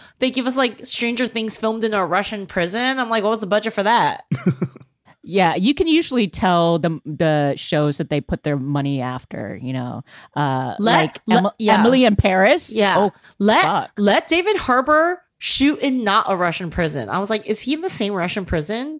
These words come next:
Speaker 1: Do they keep sending him back to this Russian prison that's obviously not in Russia?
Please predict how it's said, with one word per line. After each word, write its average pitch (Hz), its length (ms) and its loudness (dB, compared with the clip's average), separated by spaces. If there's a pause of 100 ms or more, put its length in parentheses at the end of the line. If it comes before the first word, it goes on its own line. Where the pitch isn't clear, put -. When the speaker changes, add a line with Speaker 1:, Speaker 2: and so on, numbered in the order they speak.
Speaker 1:
Do 214 80 -2
they 226 100 0
keep 285 280 -6
sending 220 320 -4
him 247 160 -4
back 185 220 -4
to 208 120 -4
this 175 220 -4
Russian 180 320 -4
prison 180 680 -6
that's - 220 -4 (160)
obviously 202 360 -2
not 156 240 0
in 170 80 -6
Russia? 269 560 -2